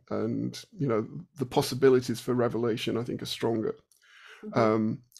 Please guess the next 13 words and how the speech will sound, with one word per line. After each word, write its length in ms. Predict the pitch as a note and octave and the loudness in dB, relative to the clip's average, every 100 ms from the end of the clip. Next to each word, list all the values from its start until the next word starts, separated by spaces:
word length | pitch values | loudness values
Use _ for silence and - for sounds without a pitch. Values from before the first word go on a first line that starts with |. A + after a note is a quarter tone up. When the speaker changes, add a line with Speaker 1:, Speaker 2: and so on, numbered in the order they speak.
| _ _ _ - | _ _ _ 2
Speaker 1:
it's 180 | E3+ A3+ | 6 8
also, 580 | A#3 - F#3+ F3 D#3 - | 8 8 10 12 10 8
I 80 | F#3 | 2
kinda 240 | - B3 | 4 8
like 300 | F#3+ D#3 F3 | 10 8 8
it, 280 | G#3+ F#3 - - | 6 6 0 -10
that 420 | D3+ D#3+ D#3 - _ _ E2 - | 0 4 4 2 _ _ -20 0
it's 180 | E3 E3 | 2 6
also 260 | G3+ - G3+ | 4 8 10
the 80 | F3 | 10
moment 340 | E3+ F3 F3 | 10 10 10
where 100 | E3 | 8
Dante's 1000 | C#3 D3+ D#3 E3 E3 C#3+ C#3+ C#3+ C3 - | 6 8 8 8 6 8 8 6 2 -2